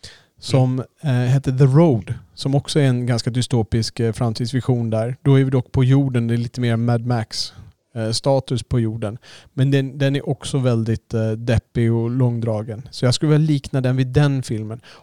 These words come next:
Speaker 1: Om ni uppskattar en film som The Road, då kan ni uppskatta den här filmen. Men de flesta av er, hoppa över den här filmen. Ehm, den är, den är verkligen, eh, nischad och smal och lyckas inte knyta ihop det tillräckligt bra. Och den heter alltså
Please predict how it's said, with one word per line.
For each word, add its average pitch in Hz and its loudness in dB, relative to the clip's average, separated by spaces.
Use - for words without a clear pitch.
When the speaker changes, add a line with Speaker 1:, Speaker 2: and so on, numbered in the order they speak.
Speaker 1:
Om 143 2
ni 151 2
uppskattar 156 0
en 147 -2
film 143 0
som 139 -2
The 139 4
Road, 135 4
då 131 -4
kan 127 2
ni 123 0
uppskatta 113 -4
den 110 -6
här 110 -2
filmen. 113 -8
Men 120 -2
de 143 2
flesta 139 2
av 120 2
er, 117 2
hoppa 135 -2
över 127 0
den 113 -2
här 110 -2
filmen. 113 -10
Ehm, 120 -2
den 131 -2
är, 127 -4
den 131 -2
är 120 0
verkligen, 113 -2
eh, 117 -4
nischad 143 0
och 123 -8
smal 120 0
och 151 -4
lyckas 110 -4
inte 117 -8
knyta 113 -6
ihop 117 -2
det - -20
tillräckligt 113 -8
bra. 117 -8
Och 135 -2
den 123 4
heter 120 -2
alltså 110 -4